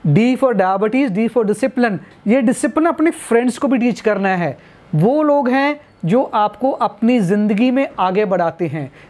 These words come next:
अपनी फैमिली। Family is the first, then your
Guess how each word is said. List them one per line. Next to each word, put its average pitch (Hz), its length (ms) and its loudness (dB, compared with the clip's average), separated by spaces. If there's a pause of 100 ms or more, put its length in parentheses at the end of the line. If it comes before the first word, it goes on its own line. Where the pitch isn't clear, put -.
(140)
अपनी 240 300 0
फैमिली। 240 600 0 (500)
Family 254 580 0
is 175 80 -2
the - 60 0 (120)
first, 339 240 0 (460)
then 247 280 2
your 240 80 2